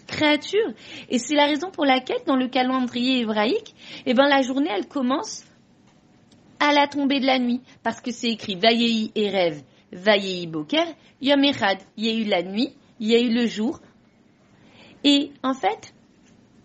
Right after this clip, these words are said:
il y a eu le soir, il y a eu le matin, un seul jour. Et c'est ainsi dans notre quotidien.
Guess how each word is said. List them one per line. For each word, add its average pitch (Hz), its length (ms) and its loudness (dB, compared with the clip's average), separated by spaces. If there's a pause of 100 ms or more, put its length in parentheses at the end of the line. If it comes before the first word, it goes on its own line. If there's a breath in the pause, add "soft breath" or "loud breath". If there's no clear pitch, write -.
(480 loud breath)
il 262 120 4
y 269 60 6
a 269 40 6
eu 240 160 0
le 208 100 -2
soir, 359 320 -2
il 311 100 -2
y 240 60 0
a 220 40 4
eu 220 80 0
le 214 80 -4
matin, 233 400 -2
un 285 100 0
seul 226 280 -2
jour. 180 320 -6 (300 loud breath)
Et 320 100 0
c'est 320 160 0
ainsi 311 360 -2
dans 277 160 2
notre 240 260 -2
quotidien. 202 640 -6